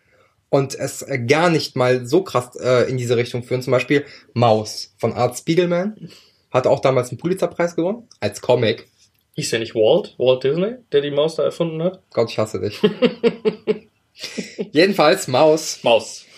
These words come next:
Speaker 1: Äh, Maus, ein Comic, ähm, in dem der Vater von Art Spiegelman, Art Spiegelman sozusagen berichtet, wie es war, im K Z gefangen zu sein. Sind nämlich eine jüdische Familie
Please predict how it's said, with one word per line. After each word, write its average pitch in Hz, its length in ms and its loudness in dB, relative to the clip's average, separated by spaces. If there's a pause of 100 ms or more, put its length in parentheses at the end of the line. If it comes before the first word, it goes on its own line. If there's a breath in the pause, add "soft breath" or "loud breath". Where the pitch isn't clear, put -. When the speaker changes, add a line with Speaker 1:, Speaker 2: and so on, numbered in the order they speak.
(140 loud breath)
Speaker 1:
Äh, 147 460 2
Maus, 190 340 2
ein 170 220 -4
Comic, 220 520 0
ähm, 170 380 0
in 147 240 -4
dem 151 400 0
der 127 120 2
Vater 269 300 0
von 247 140 -4
Art 202 160 -2
Spiegelman, 170 640 0 (720)
Art 165 240 0
Spiegelman 147 540 -2
sozusagen 117 420 -2
berichtet, 135 720 0
wie 135 180 -4
es 127 220 -8
war, 147 220 2
im 139 120 -4
K - 220 -4
Z 214 220 0
gefangen 107 360 -2
zu 104 120 -8
sein. 104 340 -2 (640)
Sind 160 360 -2
nämlich 135 380 0
eine 123 120 0
jüdische 139 340 -2
Familie 165 480 0